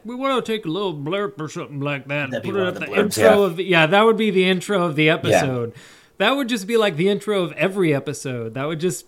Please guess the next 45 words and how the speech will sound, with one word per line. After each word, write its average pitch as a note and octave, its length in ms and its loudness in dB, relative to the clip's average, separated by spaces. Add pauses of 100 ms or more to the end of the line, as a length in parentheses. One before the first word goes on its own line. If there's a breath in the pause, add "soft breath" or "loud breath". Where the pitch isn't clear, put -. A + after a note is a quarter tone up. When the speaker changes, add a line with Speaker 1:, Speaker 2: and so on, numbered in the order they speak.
(140)
Speaker 1:
draw F3 300 -2
people F#3 340 -4
in. E3 380 0
It F#3+ 80 4
wouldn't C4 300 2
be B3 120 -2
in A3+ 80 -4
any B3 280 -2
of B3+ 100 -2
the A#3+ 80 -4
later B3 300 -2
things. B3+ 400 0
It'd E3+ 100 -4
just F3+ 220 -6
be G3+ 140 -2
there, F#3+ 200 2
and C3 100 -2
they'd D3+ 60 2
be E3+ 140 2
like, F#3+ 180 0
"Oh, G3+ 240 4
man, G#3 300 4
I F3+ 80 6
gotta F#3 240 6
wait G3+ 240 4
for E3 120 0
this A3 280 2
part. C#3 260 -2
When's G3 240 2
it G3+ 140 -2
coming?" C4+ 400 -2 (500 loud breath)
This B3 120 -6
Speaker 2:
Well, - 160 10
Speaker 1:
doesn't - 40 6
Speaker 2:
I, C#3 120 10
Speaker 1:
even C3+ 120 6
Speaker 2:
I C#3 80 10
know C#3+ 120 10
Speaker 1:
sound C#3+ 240 10
like A3 200 6
the G3 100 2
guy E3 200 6
we're D#3+ 140 4
talking C#3+ 440 0
to. A2+ 340 -10